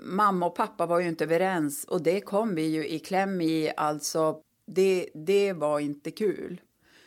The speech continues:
Och samma att mamma fick som bli både en mamma och pappa. Så jag beundrar henne stort, eh, för det jobb hon har gjort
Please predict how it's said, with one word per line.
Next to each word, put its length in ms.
Och 140
samma 540
att 240
mamma 560
fick 220
som 260
bli 320
både 240
en 140
mamma 380
och 100
pappa. 480
Så 140
jag 100
beundrar 520
henne 340
stort, 680
eh, 420
för 160
det 100
jobb 360
hon 220
har 60
gjort 520